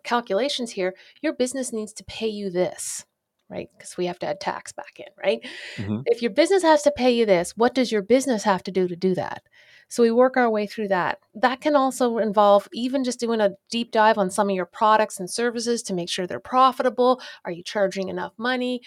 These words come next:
Speaker 1: If you're gonna charge this much, this is how much you have to sell. All those variables, we're doing a little bit of figuring all that out.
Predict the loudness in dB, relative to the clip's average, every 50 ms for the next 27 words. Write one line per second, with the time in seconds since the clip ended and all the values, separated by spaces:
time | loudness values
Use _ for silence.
0 | -20 -20 -20 -20 _ _ -4 -4 -4 -4 -8 -8 -4 -4 -2 -2 -2 -4 0 2
1 | 2 2 2 2 0 0 0 0 -4 -4 -4 -4 -8 -14 -14 -14 -12 -8 -8 -4
2 | -2 -2 -4 -4 -8 -8 -10 -10 -10 _ -14 -10 -2 0 2 2 4 2 2 0
3 | 2 4 6 6 6 6 6 4 4 4 2 0 0 2 2 2 0 -2 -4 -6
4 | -6 -4 -2 0 0 0 0 0 0 -2 -2 -2 0 2 2 2 2 0 -14 -20
5 | -20 -20 -20 -20 -20 _ _ _ 2 2 4 4 2 4 6 6 8 8 8 6
6 | 8 6 4 4 2